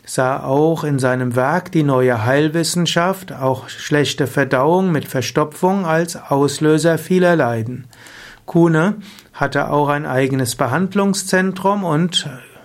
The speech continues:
wandte dort verschiedene Methoden der Hydrotherapie an. Das Sitzreibebad war dabei eine seiner wichtigen Entwicklungen.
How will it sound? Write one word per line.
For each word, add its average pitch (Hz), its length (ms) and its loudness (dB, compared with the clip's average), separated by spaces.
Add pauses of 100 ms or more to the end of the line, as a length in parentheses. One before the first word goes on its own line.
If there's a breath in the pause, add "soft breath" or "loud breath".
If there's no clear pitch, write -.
(320 loud breath)
wandte 156 640 -2
dort 143 260 0
verschiedene 165 760 0
Methoden 143 580 0
der 151 220 0
Hydrotherapie 143 1040 0
an. 123 340 -4 (640 loud breath)
Das 110 240 -4
Sitzreibebad 170 1120 0
war 170 160 0
dabei 151 400 0
eine 147 420 0
seiner 143 560 0
wichtigen 147 840 0 (440 loud breath)
Entwicklungen. 135 800 0